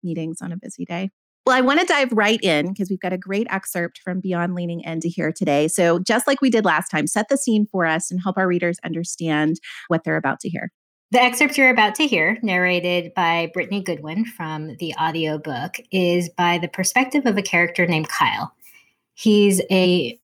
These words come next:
Speaker 2: manager in his early thirties, and he's part of a task force that is looking at cost savings reductions in his company. Rest assured, the excerpt is not about cost savings. It's about the social dynamics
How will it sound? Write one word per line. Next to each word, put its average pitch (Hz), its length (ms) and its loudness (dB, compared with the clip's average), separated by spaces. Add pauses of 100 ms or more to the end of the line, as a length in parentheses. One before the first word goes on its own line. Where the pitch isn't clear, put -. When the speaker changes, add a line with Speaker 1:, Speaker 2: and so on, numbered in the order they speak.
(200)
Speaker 2:
manager 175 640 2 (100)
in 175 140 0
his 196 220 0
early 180 260 2
thirties, 151 640 -2
and 214 100 4
he's 240 200 2
part 320 200 2
of 403 140 4
a 320 100 0
task - 460 0
force 143 460 -6 (200)
that 180 140 4
is 180 100 0
looking 190 300 2
at 170 160 0
cost 180 340 2
savings 160 480 2
reductions 151 720 -4
in 160 140 -4
his 151 140 -6
company. 160 240 -2 (240)
Rest 233 300 4
assured, 202 440 4
the 185 180 4
excerpt 208 360 2
is 196 80 0
not 190 180 4
about 185 240 0
cost 180 280 0
savings. 160 420 -4
It's 196 120 -2
about 220 280 2
the 214 80 -2
social 185 420 -4
dynamics 139 640 -10